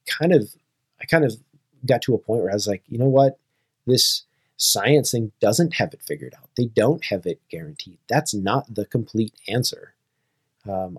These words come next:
I just really started to just have to trust God. Like, "God, you've got a plan, and I don't know what it is, and it's not fun right now, but I've just gotta trust you." And so, kinda looking back, we had experienced a lot of,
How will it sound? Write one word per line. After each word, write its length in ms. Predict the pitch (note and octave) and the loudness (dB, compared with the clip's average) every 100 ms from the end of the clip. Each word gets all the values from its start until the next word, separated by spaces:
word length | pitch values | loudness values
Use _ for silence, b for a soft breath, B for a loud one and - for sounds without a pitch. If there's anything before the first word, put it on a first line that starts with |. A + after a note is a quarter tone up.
| - | -6
I 60 | A2 | -2
just 260 | A#2 A#2 - | 0 0 2
really 240 | A2 A2 | 2 4
started 440 | - G#2 G#2 G#2 | 2 0 2 0
to 220 | G#2 G2+ F#2+ _ _ _ - | 0 -2 -4 _ _ _ -8
just 260 | A#2+ A2+ - _ _ _ _ - | -4 -4 -6 _ _ _ _ -2
have 180 | C3 - | 0 0
to 80 | |
trust 420 | C3+ - F#2+ - - | -2 0 -2 -2 -4
God. 220 | A#1 - _ _ - | -4 -6 _ _ -12
Like, 200 | E2+ E2+ _ - | -10 -10 _ -14
"God, 200 | F2+ E2+ | -12 -10
you've 160 | G#2+ | -4
got 120 | C3 C3+ | 0 0
a 40 | |
plan, 560 | - G2 G2 A2+ D3+ D3 _ _ _ | 0 -8 -6 -2 -2 -4 _ _ _
and 460 | G2 F#2+ F2+ F2+ - _ _ _ _ _ - | -16 -14 -14 -16 -20 _ _ _ _ _ -2
I 40 | |
don't 100 | A#2 | 0
know 80 | A#2+ | 4
what 140 | A#2+ | 4
it 100 | A2 | 6
is, 380 | G2+ C3+ E3+ - _ | 4 2 0 -6 _
and 80 | G2 | -6
it's 120 | F#2 | -2
not 220 | A2 G#2 - | 0 -2 -2
fun 340 | - A#2 C3+ | -2 2 4
right 220 | C3+ D3 | 4 2
now, 320 | - C3 F3+ - _ _ _ _ _ - | -2 -4 -4 -10 _ _ _ _ _ -4
but 280 | A2 G2+ - - | -2 -2 -4 -12
I've 80 | |
just 180 | F#2+ A2 | -6 -2
gotta 160 | A#2+ G2+ | -2 -2
trust 360 | - - - - | -4 -6 -6 -8
you." 140 | _ _ _ _ _ _ _ _ _ _ | _ _ _ _ _ _ _ _ _ _
And 120 | A#2+ A2 | -2 4
so, 400 | C3+ A#2+ A2+ - | 6 8 6 2
kinda 160 | - E3+ | 0 4
looking 280 | C3+ C3+ G2+ | 4 4 0
back, 280 | E2 C#3+ - | 0 -4 -2
we 160 | A#2+ D#3+ | 4 4
had 80 | |
experienced 460 | B2+ - G#2 G#2 - | 4 0 -2 -2 -2
a 40 | D2+ | -2
lot 280 | E2+ E2+ | -2 -2
of, 320 | D#2+ D2 - | -4 -8 -16